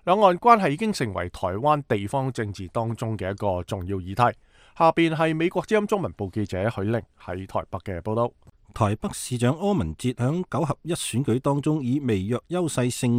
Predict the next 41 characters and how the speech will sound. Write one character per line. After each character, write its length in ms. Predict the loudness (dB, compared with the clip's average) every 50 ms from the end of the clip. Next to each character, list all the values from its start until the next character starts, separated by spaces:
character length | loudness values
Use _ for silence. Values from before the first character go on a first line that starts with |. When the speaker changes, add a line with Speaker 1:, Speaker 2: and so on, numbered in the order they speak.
| 2
Speaker 2:
選 240 | 0 -2 -4 -2 -2
連 220 | -2 -4 -4 -6 -6
任， 240 | -6 -6 -6 -6 -10 _ _ _ _ _ _ -6
響 180 | -4 -2 -2 -2
十 140 | -2 -2 -2
二 80 | 0
月 220 | 0 0 -2 -4 -4 -6
二 100 | -8 -6
十 100 | -4 -4
五 160 | -4 -2 0 2
號 220 | 2 2 0 0 _ _ _ _ _ _
率 180 | -12 -6 -4 -2
領 160 | -2 -2 -2
咗 160 | 0 -2 -2 -2
台 280 | -4 -4 -4 -4 -4
北 140 | -2 -4 -4 -4
市 320 | -4 -8 -6 -4 -4 -2
政 180 | -2 -2 -2 -2
府 200 | -2 -4 -4 -4
宣 200 | -2 -2 -2 0
誓 200 | 0 0 0 0
就 180 | 0 -4 -4
職。 180 | -2 -4 -4 -4 _ _ _ _ _ _ _ _ _ -2
柯 100 | 2 2
文 220 | 2 2 0 -2 -4
哲 120 | -6 -4
嘅 120 | -4 -4 -2
就 180 | 0 -2 -2
職 140 | 0 -2 -4 -4 -4
典 220 | -8 -8 -6 -2
禮 200 | -2 -2 -2 -2 -4
採 180 | -4 -4 -4 -2
取 100 | -2 -2
咗 160 | -2 0 -2
一 80 | -2 -4 -6
切 220 | -4 -4 -4 -4
從 260 | -4 -6 -8 -8 -8
簡 220 | -8 -8 -8 -6 -6
嘅 80 | -6
作 180 | -2 -2 -4 -4
風， 300 | 0 0 0 0 0